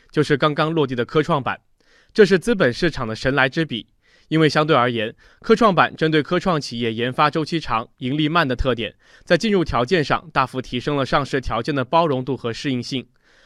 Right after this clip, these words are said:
而且公司治理上更加多样，允许特殊投票权的存在，有利于民营企业实现事业传承。当然，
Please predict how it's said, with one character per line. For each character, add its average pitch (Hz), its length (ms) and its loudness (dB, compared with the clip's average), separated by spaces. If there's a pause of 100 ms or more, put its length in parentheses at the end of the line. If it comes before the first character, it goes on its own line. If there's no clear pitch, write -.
(120)
而 143 120 4
且 139 160 2
公 165 160 0
司 175 160 0
治 180 200 0
理 113 100 0
上 123 180 -2
更 135 160 -2
加 131 160 2
多 135 200 -2
样， 131 200 0 (300)
允 151 140 2
许 139 160 0
特 160 180 4
殊 165 160 0
投 123 160 -2
票 151 160 2
权 123 180 -6
的 131 80 0
存 120 220 -6
在， 139 240 0 (300)
有 139 160 4
利 175 100 4
于 160 160 2
民 147 200 0
营 170 60 0
企 120 180 -8
业 117 120 2
实 131 160 -2
现 139 160 2
事 165 200 -2
业 131 120 4
传 117 240 -4
承。 117 240 -6 (540)
当 151 120 4
然， 131 240 2